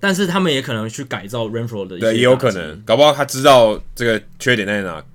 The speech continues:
Speaker 2: 对症下药，搞不好改得了。
Speaker 1: 对，A J Preller 他另一个可能急-，急需好的外野手的另一个点是，教士队的左外野手在历史上真的是蛮烂的，尤其是最近这十五年。教士队上一个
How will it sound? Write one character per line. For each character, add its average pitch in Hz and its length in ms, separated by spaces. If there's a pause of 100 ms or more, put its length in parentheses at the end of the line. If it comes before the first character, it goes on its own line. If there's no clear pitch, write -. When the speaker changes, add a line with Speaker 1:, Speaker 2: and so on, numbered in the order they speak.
(160)
Speaker 2:
对 120 140
症 104 160
下 95 220
药， 87 160
搞 98 120
不 107 60
好 117 60
改 87 120
得 78 140
了。 69 160 (220)
Speaker 1:
对 107 260 (220)
，A 175 100
J 190 100
Preller 175 360
他 156 180
另 170 220
一 160 40
个 143 200
可 117 140
能 110 280 (240)
急-， 147 320
急 - 480
需 175 240
好 135 180
的 110 100
外 143 140
野 127 120
手 117 180
的 104 80
另 135 180
一 127 40
个 127 80
点 98 240
是， 120 340
教 202 180
士 175 200
队 165 240
的 131 120
左 120 220
外 147 140
野 143 160
手 98 420
在 143 140
历 139 180
史 104 180
上 123 220
真 123 100
的 113 120
是 117 280 (400)
蛮 120 280
烂 135 160
的， 123 40
尤 151 60
其 156 100
是 151 200
最 160 160
近 151 120
这 143 80
十 113 260
五 113 120
年。 76 240 (640)
教 202 180
士 185 160
队 180 160
上 175 320
一 135 80
个 117 380